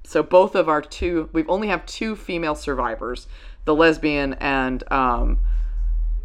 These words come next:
single boho chick. I don't know. I can't remember their fucking names. And the bus runs out of gas,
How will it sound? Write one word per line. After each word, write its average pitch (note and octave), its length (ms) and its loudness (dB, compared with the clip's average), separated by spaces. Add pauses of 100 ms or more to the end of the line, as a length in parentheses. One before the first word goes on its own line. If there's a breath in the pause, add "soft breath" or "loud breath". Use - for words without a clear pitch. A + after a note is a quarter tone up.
(360)
single D#3 360 0
boho B2 360 -2
chick. - 400 -10
I C#3+ 100 2
don't B2+ 140 2
know. G2+ 200 -8
I D3+ 80 0
can't D#3 220 -4
remember B2+ 260 -2
their A#2 100 -4
fucking - 320 -6
names. E2 360 -12 (500 soft breath)
And D3 480 2
the D3+ 240 -2
bus D#3+ 360 2
runs E3+ 440 0
out D#3+ 180 4
of D3 120 -6
gas, - 560 -10